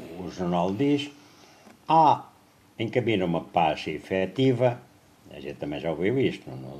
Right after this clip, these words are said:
no, no tempo colonial, não é? É, mas não, dito pela, pelas forças portuguesas. É, apesar de grupos que possam fazer uma ou outra ação.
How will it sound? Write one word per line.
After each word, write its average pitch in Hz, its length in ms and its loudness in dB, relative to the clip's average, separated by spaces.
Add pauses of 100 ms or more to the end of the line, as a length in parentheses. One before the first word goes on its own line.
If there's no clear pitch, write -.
no, 73 160 -10
no 73 280 -12
tempo 78 720 -10
colonial, 90 500 -6
não 69 60 -14
é? 73 100 -16 (800)
É, 110 680 2 (100)
mas 73 240 -14
não, 78 260 -12 (480)
dito 90 280 -6
pela, 95 420 -4
pelas 90 160 -8
forças - 420 -10
portuguesas. 104 440 -6 (800)
É, 120 380 4 (120)
apesar 143 800 8
de 113 260 2
grupos 143 400 2
que - 140 -4
possam 135 400 4
fazer 123 380 0
uma 139 240 2
ou 123 120 4
outra 123 320 2
ação. 92 360 -2